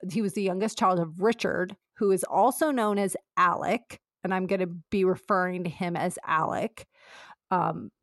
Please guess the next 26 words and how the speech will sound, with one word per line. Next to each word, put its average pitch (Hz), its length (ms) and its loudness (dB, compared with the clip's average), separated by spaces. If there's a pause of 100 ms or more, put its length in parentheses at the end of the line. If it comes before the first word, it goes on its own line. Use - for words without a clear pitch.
(340)
throughout 180 640 4 (500)
this 175 140 0
story. 147 580 -4 (420)
Um, 165 400 2 (140)
Alec 196 520 2
and 185 300 0
Maggie 165 800 -2 (200)
Murdoch, 170 720 0 (260)
Paul 185 300 4
was 185 200 0
their 170 200 0
youngest 156 560 -4
son. - 380 -6 (760)
Paul 190 280 4
has 190 220 0
an 196 200 -2
older 233 360 2
brother 175 460 2
also 220 360 2
named 294 260 0
Richard, 175 640 -2 (800)
after 151 360 0
their 302 160 4
father, 151 640 0 (460)
but 180 240 4
was 208 340 2